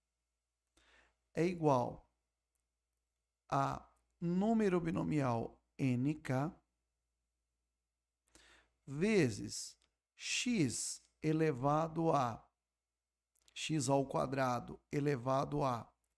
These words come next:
n menos k vezes dois elevado a k.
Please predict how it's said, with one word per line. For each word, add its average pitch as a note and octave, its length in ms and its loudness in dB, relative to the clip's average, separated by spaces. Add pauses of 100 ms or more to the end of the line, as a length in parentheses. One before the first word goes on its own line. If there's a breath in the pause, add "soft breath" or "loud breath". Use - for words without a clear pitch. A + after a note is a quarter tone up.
(160)
n C#3 360 2
menos B2+ 360 -4
k D3 320 -2 (2500 soft breath)
vezes F3+ 960 0 (320)
dois D#3 800 0 (360)
elevado C3+ 1000 0 (380)
a D#3 140 2
k. - 420 -6